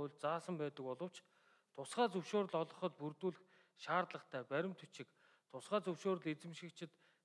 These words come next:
тавих шаардлага, шалгуурыг тогтоосон хууль байгаагүй бөгөөд ийм журам батлахыг зөвшөөрсөн эрх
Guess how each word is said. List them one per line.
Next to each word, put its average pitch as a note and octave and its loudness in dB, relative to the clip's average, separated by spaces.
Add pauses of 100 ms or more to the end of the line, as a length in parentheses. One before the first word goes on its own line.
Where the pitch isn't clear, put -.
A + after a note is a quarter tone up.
(140)
тавих F3 2 (480)
шаардлага, F3 2 (280)
шалгуурыг F#3+ 2
тогтоосон F3 0
хууль D3+ -4
байгаагүй C#3 -4
бөгөөд C3 2 (460)
ийм G#3+ 4
журам E3+ 2
батлахыг D3 -4
зөвшөөрсөн F3 -4 (400)
эрх C#3+ -4